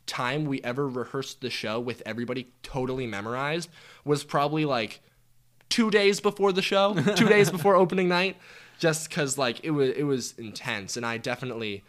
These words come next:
Speaker 1: was not, was not considering how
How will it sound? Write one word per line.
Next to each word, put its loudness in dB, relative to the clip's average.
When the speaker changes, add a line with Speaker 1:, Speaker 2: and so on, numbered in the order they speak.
Speaker 1:
was -2
not, -2
was -6
not 0
considering -4
how -2